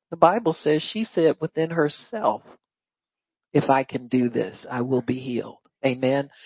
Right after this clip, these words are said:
So she set a cause and effect situation up for her healing. "I'll cause it to happen by following him and looking for my opportunity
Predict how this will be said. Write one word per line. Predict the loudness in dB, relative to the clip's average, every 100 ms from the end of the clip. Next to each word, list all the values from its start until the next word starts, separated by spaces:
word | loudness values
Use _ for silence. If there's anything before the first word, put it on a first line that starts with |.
| -20 -14
So | 2 4 6
she | 2 -2
set | -4 2 2 2 -2 _ _ _ _ 0
a | 0
cause | 0 4 6 6 4 0 -4
and | -4 -4
effect | -6 -8 -2 0 0 -6 _ -8
situation | -4 -4 -2 0 0 -2 -10 -14 -20 _ _ _
up | -4 -4 -4
for | -6
her | -2 -4
healing. | -6 -6 -6 -8 -18 _ _ _ _ _ _ _ _ -20 -20 _ -4
"I'll | 4 4
cause | 4 2 4 4 0
it | -4
to | -4
happen | -4 -2 -2 -2 -4 -4 -14 _ _ _ _ 0
by | 0 0 -8 -4
following | 0 2 0 -2 -6 -8
him | -4 -4 -4 -10 _ _ _ _ _ _
and | -2 -2
looking | 0 0 0 -2
for | -2
my | -2 -2 -2
opportunity | -2 -2 -2 -4 -6 -6 -6 -6 -8 -14 -14